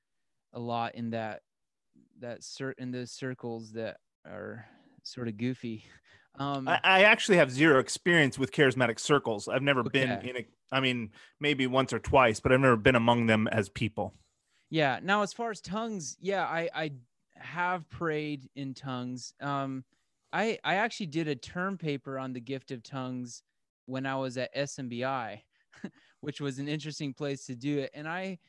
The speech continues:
Speaker 1: my conclusion was that there's sort of three categories of tongues in, in the
Speaker 2: Mm-hmm.
Speaker 1: New Testament. The one would be, uh, you know, at, at the outpouring of the Spirit at Pentecost, where they're actually speaking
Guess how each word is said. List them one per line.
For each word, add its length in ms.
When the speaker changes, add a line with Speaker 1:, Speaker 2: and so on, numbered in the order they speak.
Speaker 1:
my 200
conclusion 640
was 320
that 240
there's 320
sort 240
of 100
three 420
categories 720
of 120
tongues 540
in, 260
in 80
the 60
Speaker 2:
Mm-hmm. 100
Speaker 1:
New 160
Testament. 540
The 80
one 440
would 220
be, 520
uh, 320
you 100
know, 140
at, 160
at 200
the 280
outpouring 440
of 60
the 40
Spirit 260
at 120
Pentecost, 540
where 100
they're 100
actually 220
speaking 400